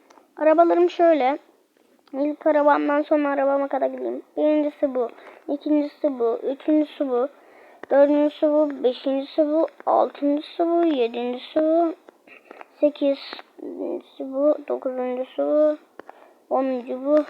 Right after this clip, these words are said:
On birinci bu. On ikinci bu. On üçüncü bu. On dördüncü bu. On beşinci. On altıncı. On yedinci. On sekizinci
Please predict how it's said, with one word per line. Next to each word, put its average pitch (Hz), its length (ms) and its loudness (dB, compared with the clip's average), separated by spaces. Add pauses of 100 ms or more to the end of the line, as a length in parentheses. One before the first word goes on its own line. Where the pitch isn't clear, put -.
(180)
On 277 340 0
birinci 233 460 -4
bu. 277 120 4 (240)
On 269 200 0
ikinci 240 480 -10
bu. 294 120 -2 (340)
On 269 120 2
üçüncü 240 500 -8
bu. 302 160 2 (240)
On 277 280 0
dördüncü 233 560 -4
bu. 311 120 -2 (680)
On 262 260 -4
beşinci. 254 540 -8 (240)
On 277 220 2
altıncı. 240 680 -4
On - 360 -6
yedinci. 240 720 -6 (120)
On 269 280 -4
sekizinci - 380 -8